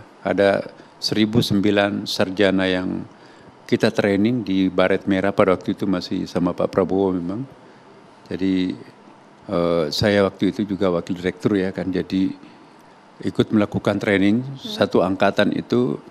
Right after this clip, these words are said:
Speaker 1: itu, eh, bisa sampai sa-, tiga bulan gitu ya. Keluar masuk di hutan pakai baret yang sama dan kita pun juga harus menggunakan hal yang sama.
Speaker 2: Iya.
Speaker 1: Jadi tahun sembilan puluh sampai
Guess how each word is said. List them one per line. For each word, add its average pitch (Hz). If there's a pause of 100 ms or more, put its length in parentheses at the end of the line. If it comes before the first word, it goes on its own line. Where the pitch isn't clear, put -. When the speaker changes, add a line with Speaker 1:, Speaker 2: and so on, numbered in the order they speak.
(520)
Speaker 1:
itu, 113 (240)
eh, 92 (1400)
bisa -
sampai 113
sa-, 110
tiga 107
bulan 101
gitu 87
ya. - (500)
Keluar 107
masuk 101
di 104
hutan 107
pakai -
baret 101
yang 101
sama 104
dan 104
kita 104
pun 131
juga 135
harus 113
menggunakan 104
hal 104
yang 95
sama. 107
Speaker 2:
Iya. 92 (840)
Speaker 1:
Jadi 104
tahun 104
sembilan 101
puluh 104
sampai 95